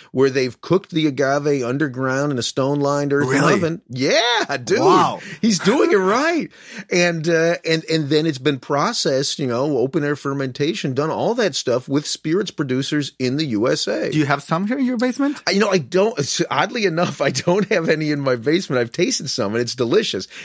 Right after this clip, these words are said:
Speaker 1: And in fact, he's just now, as we're recording this in May of twenty twenty-one, I don't know when it's gonna run, uh, but as we're recording this, um, he's finishing another cooking,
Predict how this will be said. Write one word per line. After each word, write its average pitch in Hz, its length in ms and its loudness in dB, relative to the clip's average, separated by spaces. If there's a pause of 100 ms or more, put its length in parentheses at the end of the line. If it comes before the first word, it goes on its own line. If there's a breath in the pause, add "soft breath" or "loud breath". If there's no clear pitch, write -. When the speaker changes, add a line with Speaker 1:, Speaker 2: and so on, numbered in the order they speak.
Speaker 1:
And 175 160 2
in 151 60 -4
fact, 170 280 0
he's 131 260 -4
just 151 440 0
now, 139 380 0
as 113 120 -4
we're 123 80 2
recording 143 540 -2
this 110 240 -2 (160)
in - 0 - (220)
May 110 480 0 (320 loud breath)
of 98 240 0
twenty 127 280 -2
twenty-one, 101 600 -2
I 90 80 -2
don't 101 140 -2
know 85 100 -4
when 85 140 -4
it's - 100 -10
gonna 64 160 -10
run, 90 340 -4 (360 loud breath)
uh, 107 160 -2
but 113 360 -2
as 123 220 -2
we're 127 80 0
recording 131 520 0
this, 95 380 -4 (100)
um, 92 280 -2
he's 107 240 -4
finishing 120 720 -2
another 101 460 0
cooking, 87 640 -6